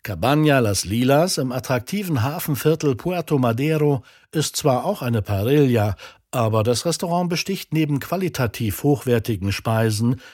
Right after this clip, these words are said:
durch seinen tadellosen Service. Zu den Publikumsfavoriten zählen unter anderem das saftige Ojo de Bife,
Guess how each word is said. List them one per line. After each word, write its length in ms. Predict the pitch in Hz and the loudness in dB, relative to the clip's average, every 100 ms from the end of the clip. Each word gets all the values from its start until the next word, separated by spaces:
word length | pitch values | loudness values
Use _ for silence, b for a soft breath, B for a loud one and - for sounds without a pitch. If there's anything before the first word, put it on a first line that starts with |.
| B | B
durch 180 | 92 76 | -10 -8
seinen 260 | 104 110 113 | -4 -4 -2
tadellosen 840 | 131 127 123 117 113 113 113 143 | 0 0 0 0 2 0 -2 -4
Service. 720 | - 135 82 - - - - _ - | -2 -2 -2 -6 -12 -14 -16 _ -4
Zu 160 | 156 | 0
den 240 | 143 135 117 | 2 0 0
Publikumsfavoriten 1300 | 226 190 147 - 120 - 131 - 113 127 156 156 | -4 -4 -2 0 -2 0 -2 0 0 0 0 0
zählen 320 | - 175 180 | 0 0 -2
unter 300 | 165 160 143 | -4 -2 -2
anderem 460 | 135 143 170 147 139 | 0 -2 0 2 2
das 200 | 131 113 | 0 0
saftige 580 | 160 160 - 139 139 143 | 0 -2 -4 0 0 0
Ojo 340 | 143 - 127 | -2 0 -2
de 160 | 110 110 | 0 0
Bife, 520 | 135 190 - 85 | 0 -4 -6 -10